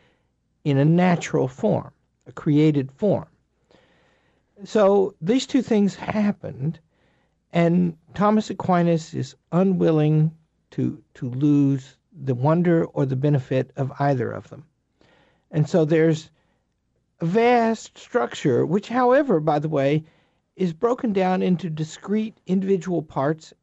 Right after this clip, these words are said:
each one of which can be read, and each one of which is a microcosm of the whole, in which he explains how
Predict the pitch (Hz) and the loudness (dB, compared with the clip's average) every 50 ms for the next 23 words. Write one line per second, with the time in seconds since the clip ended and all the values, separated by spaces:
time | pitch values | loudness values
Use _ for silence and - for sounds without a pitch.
0 | _ - 220 240 - - - - 233 240 262 262 240 - 240 - - - - 226 | _ -10 -10 -10 -12 -14 -10 -6 -2 -2 0 -2 -2 -4 -8 -12 -14 -10 -6 -4
1 | 233 220 214 226 226 214 214 247 254 226 135 107 - - - - 147 165 165 185 | -2 -2 -2 -2 -4 -4 -2 -2 -2 -2 -4 -6 -8 -10 -8 -6 -4 -4 -4 -4
2 | 202 185 - 196 190 196 202 190 - 190 165 160 - 180 156 160 156 147 143 147 | -6 -10 -8 -6 -2 -2 -2 -2 -2 -4 -6 -6 -6 -6 -4 -4 -4 -2 -2 -4
3 | - 208 214 185 - - 156 151 143 151 143 131 127 131 127 - 190 233 214 160 | -4 -4 -8 -10 -8 -4 -4 -2 -2 -2 -4 -4 -6 -8 -8 -4 -2 -2 0 0
4 | 127 120 143 156 _ _ _ _ _ _ _ _ _ _ - 180 185 175 185 240 | 0 -2 -4 -6 _ _ _ _ _ _ _ _ _ _ -2 0 2 2 2 2
5 | 240 - - 214 214 - - 180 - - - - 139 123 117 127 143 135 - 127 | 0 -4 -8 -10 -10 -10 -12 -16 -18 -18 -14 -10 -8 -6 -6 -6 -8 -8 -10 -8
6 | 131 135 127 131 143 147 | -6 -4 -2 0 -2 -2